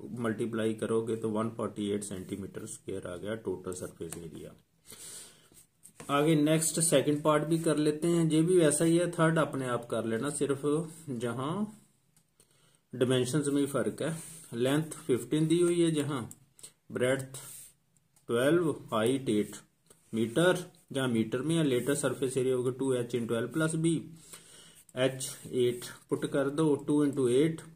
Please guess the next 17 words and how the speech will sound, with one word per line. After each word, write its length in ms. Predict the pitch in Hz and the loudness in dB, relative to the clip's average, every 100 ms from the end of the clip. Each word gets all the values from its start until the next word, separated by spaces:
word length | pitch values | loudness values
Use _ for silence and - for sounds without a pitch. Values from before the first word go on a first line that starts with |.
| - | -4
प्लस 360 | 123 139 139 - - - | 0 0 0 -4 -10 -8
लेंथ 240 | 120 120 123 - | -4 -2 -4 -2
प्लस, 240 | 143 147 165 | 0 0 -4
ए, 240 | - 147 151 | 0 2 2
into 300 | 147 160 117 - - - 127 | 4 2 0 -4 -16 -10 -2
लेंथ 260 | 127 135 135 | -2 -2 0
प्लस 240 | 151 151 | 0 0
ब्रेड्थ, 300 | 160 156 160 - | 0 -2 -2 -6
फ़िफ़्टीन 320 | 135 123 139 135 | -4 -2 -4 -2
प्लस 240 | 139 139 - | -2 -2 -2
ट्वेल्व, 360 | 135 175 165 - - - - - _ 127 | 0 0 -2 -6 -18 -20 -20 -20 _ -8
इनको 260 | 123 123 | -4 0
ऐड 180 | 117 113 | 0 0
करके 280 | 123 113 120 | -2 -2 0
दो 180 | 113 120 | 0 0
आठ 160 | 117 127 | 0 -2
सोलह, 540 | 117 113 123 160 180 | 0 0 2 0 -4